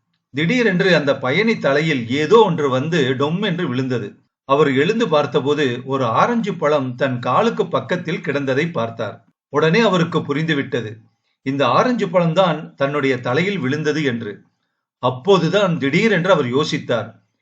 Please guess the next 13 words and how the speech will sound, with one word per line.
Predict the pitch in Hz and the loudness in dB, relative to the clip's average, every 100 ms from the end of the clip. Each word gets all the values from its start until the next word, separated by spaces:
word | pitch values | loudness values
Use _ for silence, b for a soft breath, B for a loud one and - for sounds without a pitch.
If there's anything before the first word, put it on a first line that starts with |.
| _ _ | _ _
"இந்த | 135 135 110 | -6 -2 0
ஆரஞ்சு | 123 220 220 220 | 2 2 2 0
பழத்துக்கு | 202 180 170 | -2 -4 0
பதிலா | 170 175 202 185 117 - _ | 2 4 4 4 0 -10 _
பூசணிக்காய் | 165 233 247 233 208 190 | -6 0 2 2 2 0
தன்னோட | 175 175 170 | 2 2 2
தலையில | 165 156 208 202 160 | 2 0 2 0 0
விழுந்திருந்தா | 185 175 175 196 170 | 0 -2 2 2 2
என்ன | 131 180 | 0 0
ஆயிருக்கும்?" | 180 196 214 170 127 - - _ _ _ _ | 2 2 2 -2 -6 -8 -20 _ _ _ _
என்று | 147 160 | -2 0
நினைத்தார் | 175 135 165 165 151 | 0 0 0 2 4
அவர். | 127 113 107 | 2 -2 -8